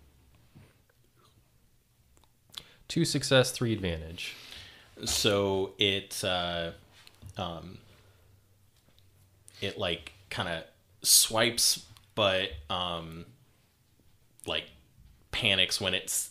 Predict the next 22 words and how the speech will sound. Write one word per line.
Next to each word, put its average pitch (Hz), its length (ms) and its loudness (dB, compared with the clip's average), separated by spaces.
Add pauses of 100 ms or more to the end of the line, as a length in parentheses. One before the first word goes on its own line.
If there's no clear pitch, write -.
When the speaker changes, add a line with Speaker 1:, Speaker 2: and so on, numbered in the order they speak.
Speaker 2:
you 85 140 -10
swing 95 340 0
the 92 80 -4
lightsaber 90 500 -2
and 90 100 -6
you're 90 100 -8
kinda, 85 280 -8
like, 85 240 -8 (560)
distracting 95 560 -6
it, 95 160 -10 (380)
and 98 160 0
it, 90 280 -2 (120)
it 87 300 -6 (420)
backs, 107 640 2
it, 107 40 -4
it, 98 340 -6 (140)
it 95 220 -8
retreats - 760 0
basically 95 560 -2
to - 120 -8
medium 85 380 -4
range. - 440 -12